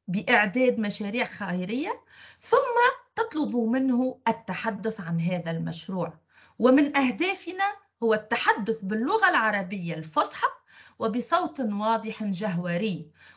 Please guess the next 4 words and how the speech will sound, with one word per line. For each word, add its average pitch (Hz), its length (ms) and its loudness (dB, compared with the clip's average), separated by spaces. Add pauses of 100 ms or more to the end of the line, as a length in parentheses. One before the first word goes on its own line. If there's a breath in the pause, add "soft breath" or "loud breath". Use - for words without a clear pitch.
وأن 294 320 4
تكون 320 440 -4 (340)
الأفكار 208 920 -2 (120)
مترابطة. 175 800 -4